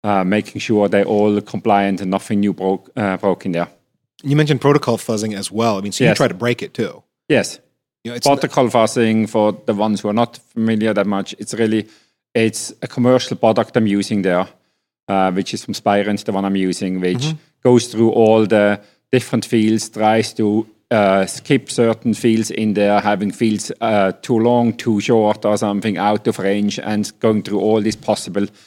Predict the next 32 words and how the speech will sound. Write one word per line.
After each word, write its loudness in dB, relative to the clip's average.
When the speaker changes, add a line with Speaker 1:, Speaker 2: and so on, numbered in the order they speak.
Speaker 1:
iterations -4
there. -6
Speaker 2:
Things 4
a -2
hacker 0
might -2
send -2
it, -12
possibly. -4
You -12
know, -10
if -4
Speaker 1:
It's 4
Speaker 2:
they, 0
if 0
they 6
could 0
get 0
that -2
illegally 0
formed -4
frame -6
or -10
packet -4
on -6
the -6
wire, -6
uh, -10
and -8
it -12
showed 0
up, -8